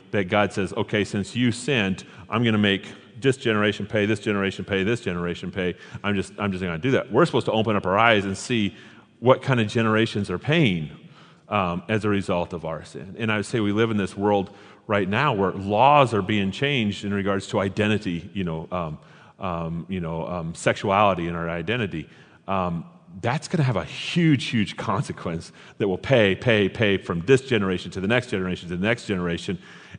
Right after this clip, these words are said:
Every church should be looking at that passage in Deuteronomy and say,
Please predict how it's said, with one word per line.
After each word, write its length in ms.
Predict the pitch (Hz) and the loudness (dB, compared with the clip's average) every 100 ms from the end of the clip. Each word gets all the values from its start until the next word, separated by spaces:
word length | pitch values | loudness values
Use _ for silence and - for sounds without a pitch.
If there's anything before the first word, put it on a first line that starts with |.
| 123 | 4
Every 460 | 160 135 135 135 | 6 6 6 4
church 400 | 127 - 120 104 | 4 2 4 2
should 260 | - 107 98 | -4 -4 0
be 80 | 101 | 2
looking 300 | 104 104 98 | 2 2 -2
at 80 | |
that 200 | 87 95 | 0 -2
passage 380 | - 95 92 98 | 0 -2 -2 -8
in 80 | 90 | -8
Deuteronomy 460 | 92 92 92 90 90 | -4 -4 -4 -4 -6
and 80 | |
say, 280 | - 98 82 | -4 -4 -6